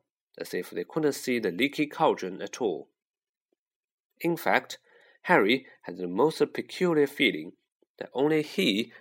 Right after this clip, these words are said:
and Hagrid could see it. Before he could mention this, Hagrid had steered him inside.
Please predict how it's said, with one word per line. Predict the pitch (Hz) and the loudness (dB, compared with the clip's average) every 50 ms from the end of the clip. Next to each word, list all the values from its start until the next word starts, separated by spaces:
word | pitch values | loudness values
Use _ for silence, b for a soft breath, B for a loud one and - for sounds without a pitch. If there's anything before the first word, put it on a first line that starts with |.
| B | B
and | - 104 101 | -4 -2 -2
Hagrid | - - 156 - - 104 87 82 - - - _ | 4 4 4 4 4 0 0 0 -4 -10 -16 _
could | - - 92 | -6 -4 -4
see | - - - 117 104 | -4 0 0 0 0
it. | 90 - - - _ _ _ _ _ _ _ _ _ _ _ _ _ _ _ _ _ _ _ _ _ _ _ _ _ _ _ b b b b b b b b | 0 -4 -10 -16 _ _ _ _ _ _ _ _ _ _ _ _ _ _ _ _ _ _ _ _ _ _ _ _ _ _ _ b b b b b b b b
Before | 110 107 - 175 180 180 180 | -4 0 6 8 8 8 6
he | 180 | 4
could | - - 120 90 | 2 2 2 4
mention | 92 98 107 139 143 - 143 135 127 | 8 8 8 8 8 6 2 4 8
this, | 127 123 98 82 80 - - - _ _ _ _ _ _ _ _ _ - | 8 8 8 8 4 -4 -10 -14 _ _ _ _ _ _ _ _ _ -2
Hagrid | - - - - 85 90 - - _ _ _ _ _ _ | -2 0 2 0 0 0 -4 -8 _ _ _ _ _ _
had | - - - | -10 -8 -8
steered | - - - 110 113 120 117 | -6 0 4 6 6 6 6
him | 120 123 117 117 - | 4 2 0 0 0
inside. | - 117 123 117 - - 104 95 87 76 64 - - | -2 -2 -2 -2 0 2 2 4 4 4 0 -2 -8